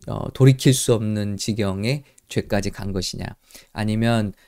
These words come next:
다른 의미로 해석을 해야 되느냐 하는 일들이 분분히 있습니다마는 하나님이 보시기에 돌이킬 수 없는 죄들까지 간 거예요. 예,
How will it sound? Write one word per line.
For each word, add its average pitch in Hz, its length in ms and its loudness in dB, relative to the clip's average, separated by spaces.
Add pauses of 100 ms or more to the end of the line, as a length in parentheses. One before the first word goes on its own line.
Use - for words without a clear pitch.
(120)
다른 113 340 0
의미로 107 400 0
해석을 113 320 -4
해야 117 140 -4
되느냐 98 340 -8
하는 117 220 -6
일들이 104 360 -6
분분히 120 380 0
있습니다마는 101 720 -6 (500)
하나님이 202 540 4
보시기에 135 560 2 (300)
돌이킬 196 440 6
수 196 220 4
없는 165 280 2
죄들까지 117 880 0 (120)
간 101 240 -8
거예요. - 180 -8 (640)
예, - 160 -8